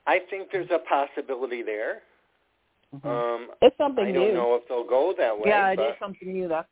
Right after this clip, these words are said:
Speaker 2: I, I'll go with that. Yeah.
Speaker 1: But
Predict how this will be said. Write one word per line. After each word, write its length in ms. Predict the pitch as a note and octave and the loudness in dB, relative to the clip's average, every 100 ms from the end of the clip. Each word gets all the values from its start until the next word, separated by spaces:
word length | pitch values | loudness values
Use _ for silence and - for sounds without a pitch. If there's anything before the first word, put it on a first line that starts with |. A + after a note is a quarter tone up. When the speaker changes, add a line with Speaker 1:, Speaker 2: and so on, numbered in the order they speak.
| - | -8
Speaker 2:
I, 120 | E3+ - | -8 -6
I'll 140 | F#3 | -8
go 160 | F3+ F3+ | -8 -10
with 100 | C3+ | -8
that. 240 | C#3+ B2+ A#2+ | -10 -12 -14
Yeah. 180 | C#3 C3+ _ _ _ _ _ _ _ _ _ _ _ _ _ _ _ _ _ _ _ _ _ _ _ _ _ _ _ _ _ _ _ _ _ _ _ _ _ _ _ _ - | -18 -18 _ _ _ _ _ _ _ _ _ _ _ _ _ _ _ _ _ _ _ _ _ _ _ _ _ _ _ _ _ _ _ _ _ _ _ _ _ _ _ _ -8
Speaker 1:
But 380 | C3 B2 A#2+ | -4 -2 -4